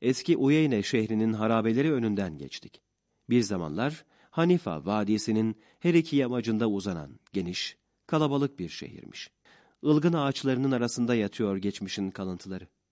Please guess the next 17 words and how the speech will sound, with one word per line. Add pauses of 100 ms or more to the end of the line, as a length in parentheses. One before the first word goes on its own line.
(420)
Yıkık
konak
duvarları, (440)
yerlerde
yatan (320)
cami
sütunları, (760)
şurada
burada
görülen
saray
yıkıntıları. (560)
Bütün
bunlar (280)
Necit'te
bugün
görülen